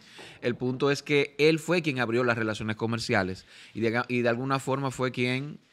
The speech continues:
o de muchas formas fue quien propició que China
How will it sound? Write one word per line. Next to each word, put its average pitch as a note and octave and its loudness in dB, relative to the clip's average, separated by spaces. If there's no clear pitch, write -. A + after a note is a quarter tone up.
o G#2 0
de G#2 4
muchas C3+ 0
formas D3+ -2
fue A#2 0
quien B2 -2
propició A#2 -2
que G#2+ 0
China A#2 0